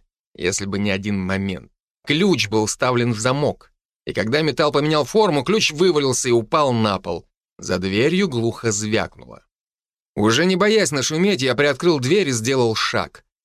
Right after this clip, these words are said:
Меня тут же окутало жаром и густым ароматом благовоний.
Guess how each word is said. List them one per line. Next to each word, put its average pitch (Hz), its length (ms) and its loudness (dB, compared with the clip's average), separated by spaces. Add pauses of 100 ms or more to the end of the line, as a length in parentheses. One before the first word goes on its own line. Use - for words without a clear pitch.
(140)
Меня 107 240 0
тут 123 260 -6
же 107 180 0
окутало 104 460 0
жаром 117 440 0 (180)
и 123 100 0
густым 151 520 0
ароматом 156 520 2
благовоний. 123 880 0